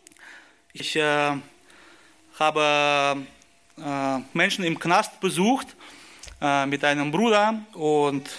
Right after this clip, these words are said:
wir haben natürlich den Menschen immer über Gott erzählt, über Christus erzählt, eigenes Zeugnis gegeben. Und mit einem Mann habe ich gesprochen und ich habe ihn gefragt,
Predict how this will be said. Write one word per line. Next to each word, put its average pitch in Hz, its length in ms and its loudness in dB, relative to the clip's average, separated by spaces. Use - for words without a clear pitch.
wir 156 160 -2
haben 156 140 0
natürlich 147 320 -2
den 151 140 -2
Menschen 160 280 -2
immer 147 320 0
über 147 220 -2
Gott 196 200 2
erzählt, 175 460 2
über 143 160 -6
Christus 196 420 -2
erzählt, 165 500 0
eigenes 196 460 0
Zeugnis 170 400 0
gegeben. 165 480 0
Und 147 420 0
mit 151 160 -2
einem 190 240 2
Mann 196 180 4
habe 180 180 2
ich 180 80 -10
gesprochen 196 580 0
und 165 180 -2
ich 156 120 -2
habe 160 160 0
ihn 165 80 -2
gefragt, 165 500 0